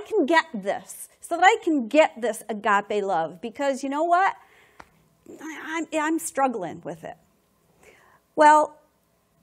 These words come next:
God took me kind of at my word. Because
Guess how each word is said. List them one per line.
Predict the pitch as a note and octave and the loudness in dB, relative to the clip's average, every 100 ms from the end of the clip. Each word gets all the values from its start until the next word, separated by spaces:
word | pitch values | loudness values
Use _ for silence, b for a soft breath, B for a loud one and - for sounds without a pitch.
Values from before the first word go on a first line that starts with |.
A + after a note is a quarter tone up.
| _ _ _ - | _ _ _ 0
God | C#4+ F#4 - | 2 2 -2
took | D#4+ C#4+ | -6 -6
me | A#3+ A3+ | -8 -10
kind | A3 - G#3+ | -12 -10 -8
of | G3+ G3+ | -6 -8
at | G3 - | -10 -6
my | F#3+ | -6
word. | G#3 D#4 F#4 - - _ _ _ _ _ _ _ _ _ _ _ _ _ _ _ _ _ _ G#3 | -4 -4 -6 -8 -16 _ _ _ _ _ _ _ _ _ _ _ _ _ _ _ _ _ _ -6
Because | C4 B3+ C#4+ C4+ B3+ B3+ | -6 0 4 6 6 0